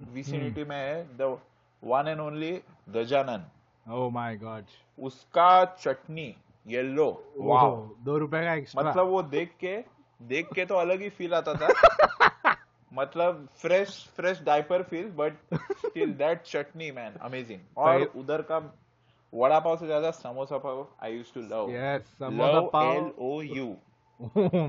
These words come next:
Speaker 2: my God। समोसा पाव actually बेस्ट चीज है भाई। को-, बहुत कम लोग खाता है समोसा पाव, मालूम नहीं
Speaker 1: हाँ,
Speaker 2: काय को। वो वड़ा
Speaker 1: exactly।
Speaker 2: पाव दिमाग खराब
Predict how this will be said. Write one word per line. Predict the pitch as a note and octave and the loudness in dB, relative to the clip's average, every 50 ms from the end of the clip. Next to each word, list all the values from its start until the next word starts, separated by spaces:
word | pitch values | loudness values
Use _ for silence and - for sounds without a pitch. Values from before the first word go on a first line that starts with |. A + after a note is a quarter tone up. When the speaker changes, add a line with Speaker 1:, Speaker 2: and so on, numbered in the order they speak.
| C3+ C3+ | -2 -4
Speaker 2:
my | B2 A#2+ A2+ G#2 F#2+ G#2+ | -4 -4 -6 -10 -12 -12
God। | G#2+ G2+ F#2 F2 _ _ _ _ _ _ - - - _ _ | -14 -14 -16 -18 _ _ _ _ _ _ -16 -16 -16 _ _
समोसा | C#3 C3+ C#3+ E3 F#3 F3+ G3+ G3+ | -4 -2 0 2 2 4 4 4
पाव | F3 F#3+ G3 G3 F3 C#3+ C3+ | 6 6 8 8 8 6 4
actually | C3+ A2+ - - D#3+ E3+ F3+ F3 D#3+ C#3+ B2+ G#2 F2+ G2 | 0 -6 -10 -10 -8 -6 -6 -6 -6 -8 -10 -12 -16 -16
बेस्ट | G2+ A2+ B2+ C#3 D3 - - _ | -12 -8 -6 -6 -6 -6 -10 _
चीज | - C#3 C3 B2+ | -6 -4 -4 -4
है | A#2+ A2+ | -4 -6
भाई। | A2 G#2+ G#2 F#2+ _ - - _ _ | -6 -8 -12 -14 _ -20 -20 _ _
को-, | - C3 B2+ A#2+ | -12 -12 -10 -8
बहुत | A2+ B2 B2+ D3 F3+ F3 _ _ | -4 0 0 0 0 -2 _ _
कम | D3 C3 C3 C3+ | -8 -6 -4 -4
लोग | C#3+ D3+ D3+ D3 - | -2 -2 -4 -4 -6
खाता | - C3 B2 - B2 | -8 -8 -8 -8 -8
है | A#2 G#2 | -10 -10
समोसा | G#2+ A2 G#2+ G#2 G#2 F#2+ A2 G#2 | -10 -10 -10 -10 -12 -12 -14 -16
पाव, | - G#2+ G#2 G2+ | -14 -14 -14 -12
मालूम | G#2 A2+ A#2 B2 C3+ C#3 | -12 -10 -10 -8 -8 -8
नहीं | D3+ D3+ D3+ C#3 | -8 -8 -8 -4
Speaker 1:
हाँ, | G#2 A2+ A#2+ A#2 A2+ G#2+ G2+ | -2 0 0 0 0 -2 -4
Speaker 2:
काय | A2+ A2 - | -6 -8 -14
को। | - _ _ _ _ _ - D3+ | -16 _ _ _ _ _ -14 -10
वो | D3+ | -8
वड़ा | C#3 B2 B2 | -6 -4 -2
Speaker 1:
exactly। | C3 C#3+ D3+ D3 D3 | 2 2 2 2 2
Speaker 2:
पाव | D#3+ D#3+ D#3 D#3 C#3+ | 2 0 0 0 -2
दिमाग | B2 A2 A2+ A#2+ A#2 C3+ C#3+ - - | -6 -8 -12 -10 -8 -8 -8 -8 -8
खराब | C#3+ C3 B2+ A#2+ | -10 -8 -8 -10